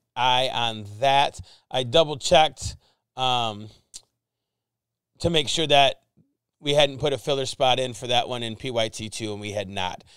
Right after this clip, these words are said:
So that one just had gotten left on. So just be aware of that, um, but we appreciate you all buying into this. But the Dodgers P Y T one was in the first one, not in this one.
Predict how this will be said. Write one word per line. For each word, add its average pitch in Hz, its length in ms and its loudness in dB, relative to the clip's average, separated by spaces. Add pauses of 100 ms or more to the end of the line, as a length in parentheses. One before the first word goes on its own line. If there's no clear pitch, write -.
(120)
So - 100 -18
that 113 240 0
one 113 220 -8
just 107 180 -8
had 95 140 -4
gotten 95 240 -4
left 101 340 -6
on. 67 240 -10
So 110 160 -10
just 123 400 -4 (420)
be 147 100 -2
aware 143 280 4
of 135 80 0
that, 135 400 2
um, 107 460 -6 (100)
but 104 220 -2 (200)
we 123 60 -10
appreciate 127 480 -4
you 120 140 -2
all 120 100 0
buying 120 280 -2
into 120 180 -10
this. 120 360 -10 (320)
But 101 120 -16
the 107 80 -10
Dodgers 120 680 0 (200)
P 127 120 -10
Y 117 140 -2
T 123 180 -10
one 117 180 -6
was 107 140 -10
in 107 80 -12
the 95 80 -14
first - 340 -8
one, 123 240 -8
not 113 220 2
in 107 160 -4
this 110 240 -8
one. 110 260 -8